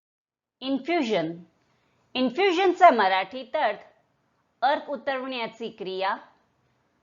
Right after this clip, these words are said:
काढा, मनात भरण्याची क्रिया, नवा जोम आणण्याची कृती, शरीरात, विशेषतः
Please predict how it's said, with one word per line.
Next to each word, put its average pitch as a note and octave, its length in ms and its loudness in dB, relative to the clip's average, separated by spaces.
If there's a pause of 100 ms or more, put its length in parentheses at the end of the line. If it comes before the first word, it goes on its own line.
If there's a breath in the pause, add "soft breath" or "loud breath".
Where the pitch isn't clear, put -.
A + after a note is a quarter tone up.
(240)
काढा, G3+ 460 2 (1080)
मनात C4+ 320 -4
भरण्याची C4 640 -6
क्रिया, F#3+ 500 -8 (1160)
नवा A#3 400 4
जोम C4 340 -6
आणण्याची C#4+ 540 -8
कृती, A3+ 680 -14 (1120)
शरीरात, C#4+ 500 2 (400)
विशेषतः B3+ 720 -4